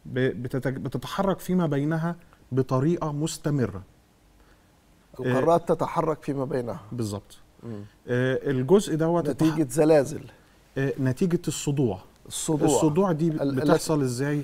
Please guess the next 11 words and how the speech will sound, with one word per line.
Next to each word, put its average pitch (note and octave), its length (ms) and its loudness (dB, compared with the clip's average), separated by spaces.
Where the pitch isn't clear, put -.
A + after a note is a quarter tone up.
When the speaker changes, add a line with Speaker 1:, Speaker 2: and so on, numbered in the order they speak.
Speaker 2:
آه. B2 200 -4
Speaker 1:
ده D3 200 0
كسر F3 400 0
في - 100 -4
القشرة D3 400 0
الأرضية B2 540 -2
نتيجة D3 500 -2
ضغط B2+ 520 -6
وحرارة C3 760 0
كامنة، B2+ 500 -2
Speaker 2:
أها. B2 260 -10